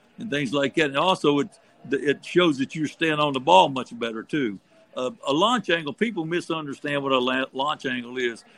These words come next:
It's a point where, where the ball hits the bat. And, you know, like, and then they'll see, they actually stop and think about it. When you drop the head of the bat to the ball, and then when you come up and follow through, they, they think that's an uppercut.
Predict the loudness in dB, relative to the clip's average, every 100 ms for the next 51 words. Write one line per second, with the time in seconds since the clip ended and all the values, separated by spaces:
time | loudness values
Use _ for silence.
0 | _ 0 0 0 2 4 4 2 0 0
1 | -4 -6 -2 0 -2 0 4 4 4 2
2 | 0 -4 -4 2 2 2 -10 -20 _ _
3 | _ _ _ -6 -2 -2 -2 -2 2 2
4 | 0 -4 0 2 2 0 0 6 6 4
5 | 2 2 2 0 -4 -10 _ _ -14 -8
6 | -4 -4 -6 2 2 2 -2 0 0 0
7 | 0 -4 -2 0 0 2 -4 -4 2 4
8 | 4 2 0 -2 2 2 2 -4 -2 0
9 | 2 0 -6 _ _ -14 -8 -6 -6 -10
10 | -6 -4 -4 -2 -4 -6 -8 -8 -6 0
11 | 2 0 -4 -4 0 0 -2 -8 _ -8
12 | 2 2 2 -8 2 2 2 -4 2 2
13 | 2 0 -2 -2 -6 -4 -2 -2